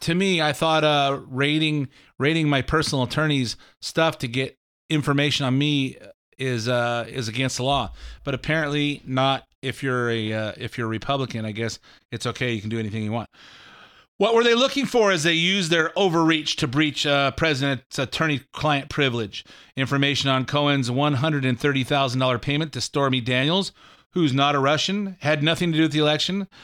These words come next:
and, uh, so-called rela-, uh, records related to the two thousand five Access Hollywood tape to find out whether Cohen played a role in suppressing the tape during the election. Well, <clears throat> I don't know. F B I is supposed to be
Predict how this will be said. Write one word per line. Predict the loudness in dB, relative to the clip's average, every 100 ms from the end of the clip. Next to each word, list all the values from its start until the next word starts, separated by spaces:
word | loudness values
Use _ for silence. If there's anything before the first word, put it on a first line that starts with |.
| -20 -20 -8
and, | -2 2 2
uh, | 4 4
so-called | 2 0 0 0 2
rela-, | 2 2 2 -2
uh, | 0 2 2
records | 2 0 0 -2 0
related | 2 4 2 0
to | -2
the | -4
two | -4 -2
thousand | 0 0 -2 -2
five | 0 0 -2
Access | -6 -6 -6 -6
Hollywood | -4 -2 0 -2
tape | -6 -8 -12 -20 -20 -12
to | -4
find | 0 2
out | 2
whether | 2 0
Cohen | 0 0 0
played | 0 0 0
a |
role | 0 0
in | -2
suppressing | -4 -6 -6 -4 -4 -4
the | -4
tape | -8 -12 -10
during | -6 -4
the | -2
election. | -2 -2 -4 -8 -12 -20 -20 -20 -6
Well, | 2 4 4 0 -6 _ _ _ -10
<clears throat> | -6 -6 -4
I | 0
don't | 2 4
know. | 4 2
F | 0 0
B | 2 2
I | 2
is | 0
supposed | -2 -4
to | -2
be | -2 -2